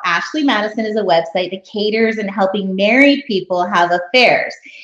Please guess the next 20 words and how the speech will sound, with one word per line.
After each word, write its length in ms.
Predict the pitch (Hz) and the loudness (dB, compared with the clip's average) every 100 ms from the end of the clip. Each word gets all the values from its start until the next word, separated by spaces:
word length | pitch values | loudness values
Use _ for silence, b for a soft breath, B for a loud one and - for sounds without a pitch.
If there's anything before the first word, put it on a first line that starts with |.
| B | B
They 160 | 254 277 | 4 6
have 280 | 302 285 - | 6 4 4
over 480 | 277 277 262 262 - | 4 6 4 2 2
thirty-seven 1200 | 285 320 330 320 320 - 302 285 269 285 277 254 247 | 4 4 2 0 -4 -4 2 2 6 6 8 6 6
million 720 | 277 311 233 202 202 226 - _ - | 4 4 2 0 -2 -6 -16 _ -2
anonymous, 1080 | 185 196 196 208 262 285 214 175 156 165 - - | 0 0 0 2 4 4 2 0 -2 -4 -6 -2
quote 200 | 175 175 | 0 2
unquote, 460 | 170 - 170 160 | 0 0 -2 -2
<laughs> 40 | 208 | 2
users 640 | 233 320 294 220 202 - - | 4 4 4 0 0 -4 -2
currently. 640 | 190 180 156 175 185 277 B B _ | 0 0 -2 -2 0 -2 B B _
The 160 | 311 311 | 0 2
company 500 | 370 349 440 370 302 | 2 4 2 2 0
has 260 | 302 269 | 0 0
received 520 | 269 269 269 233 226 285 | 0 -2 -2 -6 -4 -4
significant 720 | 240 277 294 370 415 320 269 | -2 2 2 2 2 4 4
attention 800 | - 220 185 180 170 156 156 190 | 2 0 -2 -2 -2 0 0 0
in 100 | 190 | -2
the 140 | 190 190 | 0 2
past 200 | 180 | 0